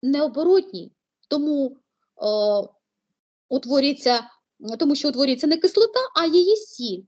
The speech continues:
І луг не є каталізатором зворотній реакції естерифікації, тому реакція лужнього гідролізу естерів називають часто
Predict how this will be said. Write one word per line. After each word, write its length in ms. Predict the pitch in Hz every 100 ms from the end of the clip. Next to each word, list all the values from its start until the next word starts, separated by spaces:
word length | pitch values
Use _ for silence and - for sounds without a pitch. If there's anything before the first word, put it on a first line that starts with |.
| _ _
І 240 | 277 294 -
луг 460 | 285 427 - - -
не 160 | 349
є 260 | 403 247 240
каталізатором 720 | 254 247 254 247 247 240 247
зворотній 420 | 240 247 247 240
реакції 360 | 233 226 220 240
естерифікації, 840 | 240 226 220 214 208 190 - 180 - _ _
тому 160 | 226 226
реакція 440 | 220 208 208 226
лужнього 340 | 220 233 208 202
гідролізу 460 | 196 233 381 427
естерів 380 | 392 - 214 190 _ -
називають 440 | 247 208 220 320
часто 360 | 381 381 -